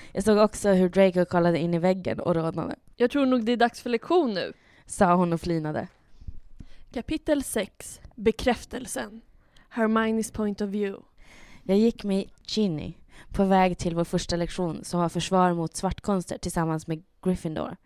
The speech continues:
Speaker 1: Draco hade gått sin väg för han ville inte bli upptäckt av Pansy igen. "Åh nej, inte Harry och Ron", tänkte jag.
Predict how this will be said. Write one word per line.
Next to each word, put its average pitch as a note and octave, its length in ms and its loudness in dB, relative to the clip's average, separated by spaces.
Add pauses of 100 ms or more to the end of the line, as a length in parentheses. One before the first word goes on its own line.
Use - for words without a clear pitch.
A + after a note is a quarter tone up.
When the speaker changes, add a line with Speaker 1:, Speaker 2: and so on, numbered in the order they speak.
(560)
Speaker 1:
Draco G#3 320 2
hade G3+ 140 4
gått F3+ 220 0
sin F3+ 160 -4
väg E3 420 -2
för F3+ 120 -2
han F3+ 140 2
ville F3+ 140 0
inte F3 200 -6
bli D#3+ 120 -6
upptäckt - 500 -6 (240)
av E3+ 120 -2
Pansy G#3+ 400 0
igen. D#2+ 320 -10 (720)
"Åh F3+ 160 2
nej, F3 440 -4 (220)
inte F3 220 -4
Harry F3 320 2
och E3+ 140 2
Ron", E3+ 300 2
tänkte E3+ 320 -4
jag. G#2+ 200 -2